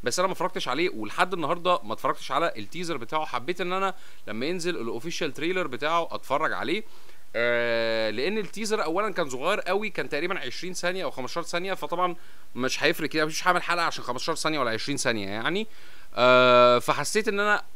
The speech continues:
احسن ان انا استنى الاوفيشال trailer لما ينزل، وندي بقى التقييم بتاعنا، آه، سوري، ندي الترقب بتاعنا على طول. آه، المسلسل من تأليف عبد الرحمن كمال ومن اخراج حسام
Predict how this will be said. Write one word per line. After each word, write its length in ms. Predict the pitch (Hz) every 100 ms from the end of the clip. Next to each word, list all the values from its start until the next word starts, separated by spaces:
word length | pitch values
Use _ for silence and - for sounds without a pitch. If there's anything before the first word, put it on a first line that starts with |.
| -
احسن 500 | 185 - - 180 151
ان 100 | 135
انا 120 | 165
استنى 240 | 170 - 175
الاوفيشال 480 | 165 131 170 175 143
trailer 380 | 151 165 156 127
لما 260 | 120 156 160
ينزل، 320 | 165 151 170
وندي 280 | 175 190 170
بقى 120 | 143
التقييم 420 | - - 143 147
بتاعنا، 400 | - 127 135 127 - -
آه، 100 | -
سوري، 280 | - 165 131
ندي 220 | 135 147
الترقب 400 | 127 143 160 143
بتاعنا 360 | 117 147 135 127
على 240 | - 113
طول. 200 | 113 95 - - - - -
آه، 760 | 117 123 123 120 117 113 113 -
المسلسل 460 | 120 131 226 226 208
من 100 | 214
تأليف 300 | 202 202 180
عبد 120 | 165
الرحمن 300 | 135 147 196
كمال 360 | 175 170 190 170
ومن 200 | 165 170
اخراج 360 | - 165 175
حسام 500 | - 107 - 151 170